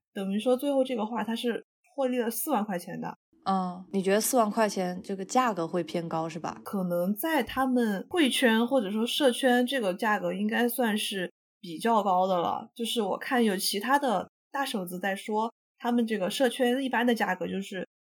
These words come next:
Speaker 1: 顶流的价格就是几千、一万块钱左右，
Speaker 2: 哦。
Speaker 1: 这都是需要很用心，并且有很多赠图的，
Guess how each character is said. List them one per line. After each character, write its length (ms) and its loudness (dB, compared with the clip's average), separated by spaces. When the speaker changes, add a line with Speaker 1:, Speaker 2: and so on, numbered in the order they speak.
Speaker 1:
顶 220 -2
流 180 0
的 120 6
价 200 4
格 100 0
就 120 -8
是 140 -2
几 160 -16
千、 360 -4
一 100 -8
万 180 0
块 140 -4
钱 160 -2
左 180 -6
右， 80 4
Speaker 2:
哦。 160 4
Speaker 1:
这 80 2
都 100 0
是 120 0
需 160 -6
要 100 2
很 140 -6
用 180 -4
心， 240 -4
并 140 -2
且 80 -2
有 160 -2
很 160 -8
多 100 -6
赠 220 -4
图 200 -12
的， 240 -4